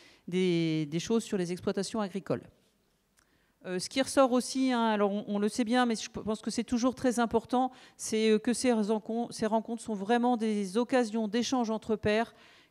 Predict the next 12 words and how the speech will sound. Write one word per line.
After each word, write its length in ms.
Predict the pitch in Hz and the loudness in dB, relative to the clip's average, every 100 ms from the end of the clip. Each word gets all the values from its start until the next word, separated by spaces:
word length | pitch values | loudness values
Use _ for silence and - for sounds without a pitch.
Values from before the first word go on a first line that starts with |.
| _ | _
qu'avec 540 | 208 208 202 202 208 | 0 4 6 4 2
des 100 | 190 | 0
visites 320 | 214 226 233 - | -2 -2 -4 -4
très 240 | 262 233 | 0 0
intéressantes, 840 | 226 240 220 226 - 226 233 233 220 | 0 0 0 -2 -2 -2 -2 -2 -2
euh, 160 | 202 | -2
des 280 | 180 220 214 | -2 -4 -4
idées 240 | 226 226 | -4 -4
concrètes 480 | 220 240 220 254 240 - | -2 -2 -2 -2 -2 -2
pour 160 | 220 | -6
des 400 | 202 208 202 196 196 | -2 0 0 -2 -2
projets, 640 | - 214 185 220 240 | 0 0 2 2 0